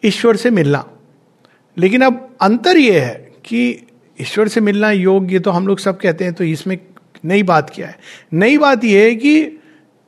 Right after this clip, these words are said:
आत्मा का परमात्मा से मिलना, ये तो हम जानते हैं, लेकिन जब जड़ प्रकृति की बात होती है, तो वो अगर अचानक मिल जाएगी ईश्वर से, तो वो समाप्त हो जाएगी, because उसको तैयार होना है, एक लंबी process है।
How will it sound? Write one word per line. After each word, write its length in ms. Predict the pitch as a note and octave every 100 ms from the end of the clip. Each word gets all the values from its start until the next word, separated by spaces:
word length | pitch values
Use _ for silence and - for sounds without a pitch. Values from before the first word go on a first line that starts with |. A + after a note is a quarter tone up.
| -
आत्मा 560 | E3+ E3+ E3+ A3+ B3+ C4 A3 - _ _ _ _ -
का 220 | G3+ G#3
परमात्मा 580 | G#3 G3 G3 G#3+ B3 A#3
से 140 | A#3+
मिलना, 280 | G#3 G#3 G#3
ये 180 | G#3 G3
तो 100 | A3
हम 100 | F3+
जानते 340 | D#3+ D#3+ D#3+
हैं, 80 | C#3+
लेकिन 260 | E3+ G3+
जब 180 | A#3 G#3
जड़ 260 | C3 D#3 G#3+
प्रकृति 500 | C4+ B3+ C4+ G#3+ C4
की 120 | B3+
बात 280 | F#3 F#3 D#3
होती 300 | D3 D3 D3
है, 300 | D#3+ B3 - - - _ _
तो 360 | B3 D4 A#3 - -
वो 300 | D#3 D#3 A#3
अगर 360 | D#4 - A3+ D4
अचानक 480 | G3+ - F3+ A#3+ D4+
मिल 240 | D4 C#4
जाएगी 360 | A#3+ A3+ A3 A3
ईश्वर 320 | G3+ - G3
से, 220 | F#3+ F#3 D#3 _ _ _ _ _ _ _ _ -
तो 100 | B3
वो 160 | D4 C#4
समाप्त 420 | - B3 C#4+ A#3+
हो 60 |
जाएगी, 340 | G3+ F#3 E3 E3
because 240 | F3 B3
उसको 200 | G#3+ -
तैयार 520 | D4 A3 F#3 G3 A3+
होना 180 | G3+ F#3
है, 80 | E3+
एक 60 | C#3+
लंबी 420 | D#3+ A#3+ D4+ E4+
process 500 | E4 A3+ D#3 D3 -
है। 80 | -